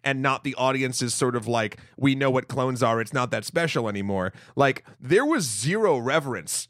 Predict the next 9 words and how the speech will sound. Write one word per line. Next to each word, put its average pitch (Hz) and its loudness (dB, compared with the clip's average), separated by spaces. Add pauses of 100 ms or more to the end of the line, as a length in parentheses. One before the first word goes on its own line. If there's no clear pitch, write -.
for 147 0
the 135 -6
fact, 156 0
like, 131 0
that, 139 0
like, - 2 (180)
after 196 4
a, 151 2
a 156 0